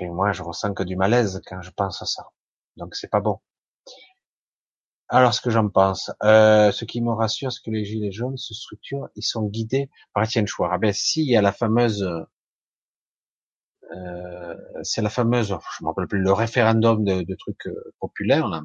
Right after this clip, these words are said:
mais oui, c'est vrai qu'Étienne Chouard est tout à fait de, bien placé. Ça fait quand même quelques années qu'il travaille dessus, justement, pour changer la Constitution, notamment.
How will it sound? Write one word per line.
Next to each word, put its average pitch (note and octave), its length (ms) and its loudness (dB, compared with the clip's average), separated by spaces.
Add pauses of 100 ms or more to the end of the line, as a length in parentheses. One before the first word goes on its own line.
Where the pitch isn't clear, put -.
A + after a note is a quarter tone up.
mais F2+ 180 -10 (880)
oui, A2 340 4
c'est - 180 -2
vrai A#2+ 140 4
qu'Étienne A2 360 0
Chouard B2 400 4
est G2+ 60 -6
tout - 180 -10
à G#2 60 2
fait A2+ 180 -2
de, F#2+ 240 -2
bien G#2+ 400 0
placé. A2+ 400 2
Ça A2+ 140 -4
fait - 120 -10
quand F2 160 0
même A2+ 220 0 (240)
quelques A#2 460 4
années A2+ 260 2
qu'il G2+ 180 -4
travaille A2 380 0
dessus, - 500 -8 (300)
justement, G2 560 -4 (220)
pour - 120 -12
changer G2 380 2
la F#2 100 2
Constitution, F#2 760 -6
notamment. E2 500 -8